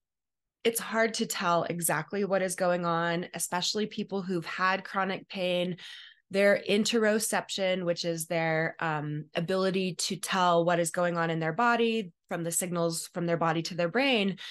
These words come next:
can become less accurate. So again, just something I noticed. And after that,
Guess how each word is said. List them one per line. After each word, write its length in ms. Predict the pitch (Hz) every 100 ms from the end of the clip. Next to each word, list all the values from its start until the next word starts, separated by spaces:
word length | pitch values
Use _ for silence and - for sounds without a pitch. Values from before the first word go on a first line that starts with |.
| - - -
can 180 | 226 208
become 640 | 208 208 220 208 196 196 -
less 440 | 180 190 180 175 - 165
accurate. 640 | 165 - - - - - - - -
So 320 | - 185 156
again, 560 | 190 185 156 143 143 - _ _ _ _ _ _ _ _ -
just 180 | 196 -
something 380 | 196 202 254
I 100 | 285
noticed. 640 | 277 220 208 202 214 - - - - 180
And 380 | 175 170 175
after 400 | - 165 160 214 196
that, 380 | 185 190 196